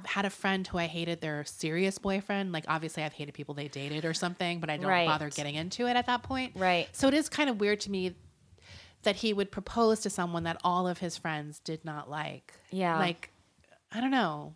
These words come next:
Speaker 2: Yeah,
Speaker 1: I
Speaker 2: and
Speaker 1: mean
Speaker 2: I don't know how explicit they were. I guess maybe more in the beginning.
Speaker 1: But you can tell when people don't wanna hang out with you as much.
Speaker 2: Yeah.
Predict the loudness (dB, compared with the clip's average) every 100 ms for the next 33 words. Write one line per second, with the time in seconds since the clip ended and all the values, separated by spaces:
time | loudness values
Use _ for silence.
0 | _ -2 2 4 4 6 6 6 4 4
1 | 4 4 0 -4 -2 0 0 0 -2 0
2 | 2 4 4 2 0 -2 -4 -2 -2 -2
3 | -2 -4 -4 -2 -2 0 4 6 8 6
4 | 4 4 4 4 4 4 4 2 2 0
5 | -2 -2 2 2 2 0 0 0 0 0
6 | 0 0 -2 2 2 0